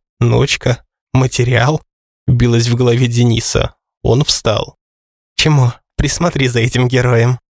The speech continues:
Лишь краем глаза взглянув на него, распорядился Николай.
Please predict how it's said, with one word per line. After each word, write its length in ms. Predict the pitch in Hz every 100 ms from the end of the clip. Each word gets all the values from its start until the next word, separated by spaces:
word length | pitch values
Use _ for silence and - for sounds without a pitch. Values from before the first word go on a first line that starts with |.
| _ _ -
Лишь 320 | 110 110 -
краем 380 | 117 110 107 117
глаза 320 | 120 110 117
взглянув 540 | 117 120 117 113 107
на 80 | 113
него, 360 | 113 117 135 151
распорядился 800 | 165 - 123 117 113 110 -
Николай. 600 | 113 113 117 107 - -